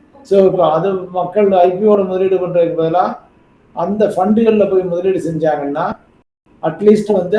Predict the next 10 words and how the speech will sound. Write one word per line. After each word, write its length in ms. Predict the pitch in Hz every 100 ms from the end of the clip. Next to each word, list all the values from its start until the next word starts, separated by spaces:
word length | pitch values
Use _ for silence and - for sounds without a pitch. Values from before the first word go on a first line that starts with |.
| 185
அவங்களுக்கு 400 | 165 190 190 180 165
அந்த 120 | 160
ஃபண்டுகளுக்கு 520 | 165 208 220 226 208 185
வந்து 160 | 185 208
இந்த 100 | 196
allotment-லாம் 760 | 180 190 - 185 175 175 202 208 - -
on 80 | 170 175
an 120 | 170 165
assured 340 | - 220 202 180
basis 300 | 175 180